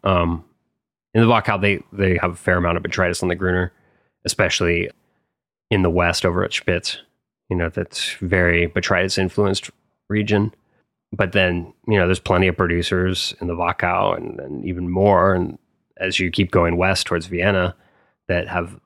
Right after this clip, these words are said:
less and less botrytis. So you just, you've gotta do the right, you've gotta do the right thing, or, you know, you, you can't, you can't set up a set of goals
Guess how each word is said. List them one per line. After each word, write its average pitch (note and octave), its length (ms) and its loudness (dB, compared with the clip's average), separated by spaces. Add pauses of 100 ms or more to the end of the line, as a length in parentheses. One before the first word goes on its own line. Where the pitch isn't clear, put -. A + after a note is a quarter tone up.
(240)
less G#2 280 2
and G2 120 4
less F2 160 0
botrytis. - 460 -4
So F2+ 420 -4 (1300)
you F#2+ 120 -2
just, G2 320 -2
you've G#2 160 -2
gotta G2+ 200 4
do G2 100 0
the F#2 100 -2
right, F2+ 300 -4
you've G#2+ 140 -4
gotta C3+ 180 4
do A2 140 2
the G#2 80 4
right G2 200 2
thing, F#2+ 320 0 (140)
or, F#2+ 240 -2 (580)
you G#2 100 2
know, F2+ 180 -2
you, G2+ 160 -6 (100)
you G2+ 100 -6
can't, - 460 0
you G2 140 -8
can't G#2 300 -2
set G#2+ 220 2
up G2 140 0
a F2+ 40 -4
set F#2 200 0
of E2+ 220 -8
goals F2+ 640 0